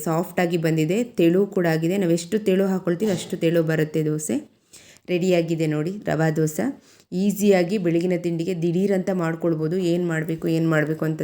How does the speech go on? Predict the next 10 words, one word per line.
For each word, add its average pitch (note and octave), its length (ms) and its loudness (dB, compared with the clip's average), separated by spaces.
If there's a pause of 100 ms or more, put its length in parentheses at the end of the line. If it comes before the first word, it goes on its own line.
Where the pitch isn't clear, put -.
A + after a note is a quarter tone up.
ಥಿಂಕ್ E3 300 -4
ಮಾಡ್ತಾಯಿದ್ರೆ D3+ 520 -4 (580)
ಈ G3 120 0
ರೀತಿ F#3+ 260 0 (200)
ಈಸಿಯಾಗಿ F#3 580 0 (460)
ರವಾ F3+ 240 0
ದೋಸೆ F3+ 220 0 (100)
ಮಾಡಿಕೊಂಡ್ರೆ D#3+ 480 0 (200)
ಚೆನ್ನಾಗಿ D#3+ 320 2
ಅನಿಸುತ್ತೆ. D#3+ 340 -2